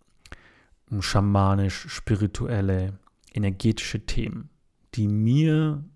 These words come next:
in meinem Leben, äh, sehr viel Gutes getan haben, die mich sehr viel weitergebracht haben, die mir das Leben sehr viel einfach mach-, einfacher machen, die mir das Leben sehr viel schöner machen.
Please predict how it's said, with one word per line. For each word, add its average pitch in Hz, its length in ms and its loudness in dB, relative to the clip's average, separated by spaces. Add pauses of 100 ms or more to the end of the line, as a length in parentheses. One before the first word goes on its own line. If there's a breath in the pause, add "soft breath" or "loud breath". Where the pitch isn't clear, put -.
(160)
in 110 80 -2
meinem 107 320 2
Leben, 107 540 0 (1040 soft breath)
äh, 98 180 0
sehr 92 140 0
viel 101 160 -8
Gutes 123 280 -2
getan 104 460 -2
haben, 98 160 -4
die 92 120 -2
mich 101 200 -4
sehr 92 160 -4
viel 92 200 -4
weitergebracht 104 760 0
haben, 98 180 -2
die 95 120 -2
mir 95 80 -2
das 87 140 -4
Leben 120 260 2
sehr 104 160 -2
viel - 140 -12
einfach 120 360 -4
mach-, 104 240 -6
einfacher 117 460 -4
machen, 101 240 -2
die 101 80 -2
mir 101 80 -2
das 98 100 -6
Leben 110 300 -4
sehr 113 100 -8
viel 120 160 -10
schöner 131 440 -2
machen. 104 420 0